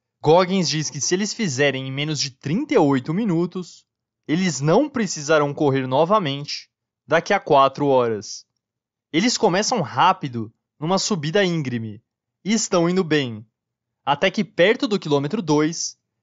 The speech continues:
Jesse diz que alguma coisa está errada e pede para Goggins parar o relógio. Está tão frio que ele não consegue saber ainda o que está errado.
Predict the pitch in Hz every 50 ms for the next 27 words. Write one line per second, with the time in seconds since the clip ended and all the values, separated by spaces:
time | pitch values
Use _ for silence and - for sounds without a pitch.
0 | _ - 110 104 147 160 185 202 196 - - 123 113 104 - _ _ _ - 139
1 | 170 165 - 202 160 139 117 143 202 285 247 - - 170 151 131 131 - - 185
2 | 196 190 135 123 135 156 165 160 170 175 170 _ _ _ _ _ - 170 160 -
3 | 180 175 156 170 - 196 185 185 175 131 147 156 160 160 170 156 - - 190 180
4 | 156 147 151 143 139 151 165 156 147 139 131 123 110 101 107 101 110 127 _ _
5 | _ _ _ _ _ _ _ _ - 131 - 214 208 208 - 214 269 320 269 -
6 | - 147 147 185 233 214 147 113 113 _ _ _ _ _ _ - 196 208 214 190
7 | 165 170 233 294 285 - 294 226 - - 165 143 139 131 123 - 156 143 123 135
8 | 160 208 233 202 180 196 196 190 185 190 196 _ _ _ _ _ 185 170 - 214
9 | 226 208 - - 220 208 208 151 143 143 143 135 123 113 113 107 -